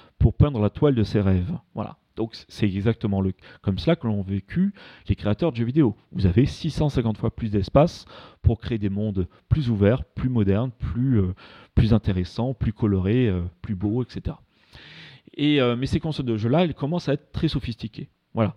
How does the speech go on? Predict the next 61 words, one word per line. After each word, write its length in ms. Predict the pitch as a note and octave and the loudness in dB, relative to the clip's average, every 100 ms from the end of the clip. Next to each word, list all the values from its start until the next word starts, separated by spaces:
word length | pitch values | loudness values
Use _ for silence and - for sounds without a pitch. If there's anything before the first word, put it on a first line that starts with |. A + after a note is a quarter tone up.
| _ | _
Déjà, 340 | - A#2 A2+ B2+ | -4 -2 2 2
dès 160 | A2+ | 2
la 160 | A2+ G2 | 2 2
Sony 260 | F2+ G#2+ F#2 | -2 -6 -6
PlayStation, 560 | - - G#2 - C3 | -6 -6 -4 0 0
la 160 | B2+ F#2+ | 0 -2
Sega 240 | - G#2 | -4 -10
Saturn, 480 | F#2+ G2 - A#2+ A#2+ | -8 -10 -6 -6 -6
qui 60 | - | -8
sont 140 | G2 | -10
les 80 | G2 | -10
premières 320 | - G#2 G2+ | -8 -8 -8
consoles 300 | A2 - A2 | -10 -10 -6
de 100 | G2+ | -4
jeu 220 | G2 G#2+ - - - - | -2 -4 -4 -20 -20 -10
à 80 | F2+ | 0
lecteur 260 | G2 - G#2+ | 0 0 -4
de 80 | F2+ | -4
C 160 | - | -2
D-rom, 380 | F#2+ F2+ C#3 F3+ - - - - | 0 2 2 0 -4 -20 -20 -6
eh 80 | F#2+ | 0
bien, 320 | G2+ C3 C#3+ | 2 4 4
euh, 220 | G#2 F#2 | 4 4
elles 80 | F#2+ | 2
commencent 420 | - A2+ B2+ - G2+ | 0 -2 -2 -2 -6
tout 100 | A2+ | -4
de 40 | |
suite 220 | - C#3+ | -2 2
à 40 | G#2 | 2
être, 300 | G2+ - G2+ | 2 0 0
euh, 180 | F#2+ F#2 - - | 0 -2 -6 -12
à 120 | - | -2
être 220 | F#2 - G2+ | 0 2 0
compliquées 460 | A#2 A#2 A#2 A#2+ | 0 -4 0 4
à 80 | G#2+ | 4
programmer. 400 | - G#2 G#2+ D3+ | 4 2 2 2
Il 100 | F3 | 0
faut 160 | - C3 | 0 0
beaucoup 240 | A#2 A2 | 2 2
de 60 | - | 2
temps 220 | C3 D#3 - _ | 0 0 -2 _
pour 100 | - | 0
les 140 | G2 F#2 | 0 2
apprendre, 340 | F2 - D3 | 0 -2 -2
pour 200 | A#2+ G2+ | -2 -2
apprendre 260 | G2 B2+ A2 | 0 2 2
à 20 | |
programmer 320 | - G#2+ G#2 | 0 0 0
sur 160 | G#2+ F2 | -2 -2
ces 140 | - | 0
machines-là. 420 | G2 F#2 G#2+ A#2+ | 0 0 -2 -2
C'est 180 | D#3+ - | -2 -2
pas 120 | - | 0
du 120 | G#2+ G2+ | 0 0
tout 240 | A#2+ A#2 - - - _ | 2 2 0 -16 -20 _
comme 160 | G#2 | 0
un 80 | F#2 | 0
micro-ordinateur 640 | F#2 F#2+ G#2 G2 F#2+ - G2+ | 2 2 4 4 2 2 2
des 120 | F2+ | 4
années 140 | F2+ | 2
quatre-vingts. 480 | F2+ - F#2+ G#2+ E3+ | 0 -6 -2 2 2